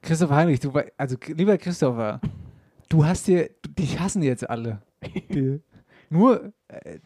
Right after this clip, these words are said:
Speaker 1: nur mal so, dass du es mal gehört hast.
Speaker 2: Damit muss man auch leben
Speaker 1: Damit
Speaker 2: können.
Speaker 1: muss man auch leben, wenn man
Speaker 2: Ja,
Speaker 1: gehasst wird.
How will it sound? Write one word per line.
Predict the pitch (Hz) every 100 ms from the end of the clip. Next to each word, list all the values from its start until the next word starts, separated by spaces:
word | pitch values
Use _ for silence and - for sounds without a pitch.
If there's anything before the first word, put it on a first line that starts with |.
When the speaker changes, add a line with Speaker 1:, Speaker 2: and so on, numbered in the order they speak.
| -
Speaker 1:
nur | 170 208
mal | 233 240
so, | 202 127
dass | 117 135
du | 160
es |
mal | 156 156
gehört | 160 170 165
hast. | 127 156
Speaker 2:
Damit | 190 160
muss | 160 165
man | 196
auch | 214
leben | 262 247
Speaker 1:
Damit | 139 147
Speaker 2:
können. | 135
Speaker 1:
muss | 170
man | 196 180
auch |
leben, | 185 175 123
wenn | 113
man | 110
Speaker 2:
Ja, | 131
Speaker 1:
gehasst |
wird. | 208